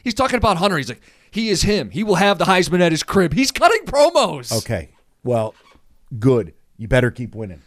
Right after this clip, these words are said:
Speaker 1: Well, that's the thing.
Speaker 2: Because I think this is a little much for me.
Speaker 1: I wanna put something on your radar. We got a little bit of time to simmer on it. America's gonna back Colorado at
Speaker 2: I know.
Speaker 1: home.
Speaker 2: I,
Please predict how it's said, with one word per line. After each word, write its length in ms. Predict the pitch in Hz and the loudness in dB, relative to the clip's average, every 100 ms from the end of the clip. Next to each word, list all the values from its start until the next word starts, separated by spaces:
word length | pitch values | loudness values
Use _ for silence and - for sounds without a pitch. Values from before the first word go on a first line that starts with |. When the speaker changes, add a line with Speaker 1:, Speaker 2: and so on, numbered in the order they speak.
| _ | _
Speaker 1:
Well, 160 | - 143 | -8 -4
that's 240 | 143 147 | -2 -2
the 80 | - | -4
thing. 280 | 175 240 240 | -4 -4 -4
Speaker 2:
Because 360 | 139 117 139 131 | -6 -8 -10 -8
I 140 | 131 | -10
think 240 | 127 135 | -8 -8
this 240 | 135 120 127 | -6 -6 -8
is 120 | 104 | -6
a 60 | 117 | -4
little 300 | 113 113 113 | -2 -2 -2
much 320 | 98 87 - | -4 -8 -14
for 140 | - | -14
me. 240 | 78 71 73 _ _ | -14 -14 -20 _ _
Speaker 1:
I 60 | 147 | 0
wanna 180 | 185 202 | 0 0
put 180 | 185 | -2
something 280 | 170 160 147 | 0 -2 0
on 120 | 127 117 | 0 0
your 120 | 107 | 0
radar. 280 | 98 82 82 | -2 -4 -6
We 120 | 107 | -6
got 140 | 117 | -4
a 20 | |
little 180 | 113 117 | -4 -6
bit 140 | 113 120 | -6 -8
of 80 | |
time 260 | - 113 113 | -6 -8 -8
to 60 | 113 | -8
simmer 400 | - 120 101 85 | -6 -6 -8 -14
on 160 | 76 | -16
it. 100 | 76 _ _ _ _ _ _ - | -20 _ _ _ _ _ _ -8
America's 540 | 110 117 127 147 151 127 | -4 2 2 2 0 2
gonna 180 | 135 | 0
back 260 | 123 123 - | 2 0 0
Colorado 640 | 127 120 120 117 113 113 | 2 4 6 6 4 2
at 80 | 110 | 0
Speaker 2:
I 20 | 113 | 0
know. 60 | 101 90 | -2 -4
Speaker 1:
home. 120 | 87 _ _ | -8 _ _
Speaker 2:
I, 140 | 107 | -10